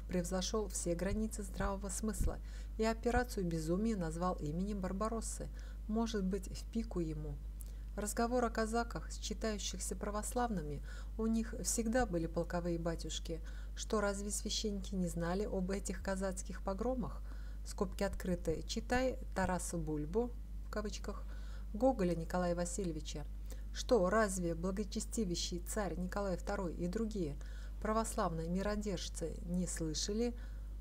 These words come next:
о черносотенцах и о лозунге, в кавычках, «Бей жидов,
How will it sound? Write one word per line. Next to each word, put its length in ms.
о 200
черносотенцах 1160
и 140
о 140
лозунге, 640
в 20
кавычках, 640
«Бей 260
жидов, 400